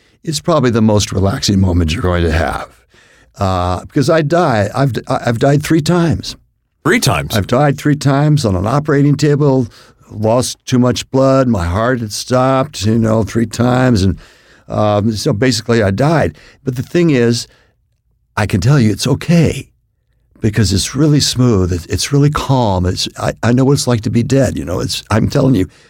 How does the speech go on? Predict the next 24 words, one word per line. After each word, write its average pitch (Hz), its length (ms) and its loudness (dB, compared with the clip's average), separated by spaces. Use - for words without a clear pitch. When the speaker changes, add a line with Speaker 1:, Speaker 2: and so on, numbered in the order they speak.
Speaker 1:
don't 143 260 2
worry. 160 340 2
This 156 220 0
drug 139 300 0
is 107 140 2
making 127 320 2
your 110 120 2
brain 104 360 0
worry 110 220 2
about 87 320 -2
it. - 100 -10
But - 160 -4
that's, 139 320 -2
your 131 120 2
point 131 320 -2
is 104 140 0
to - 40 -8
say, 107 260 2
"Fuck 151 320 -2
the 113 80 -2
brain, 113 440 2
let 117 180 2
it 117 120 0
go," 76 400 -2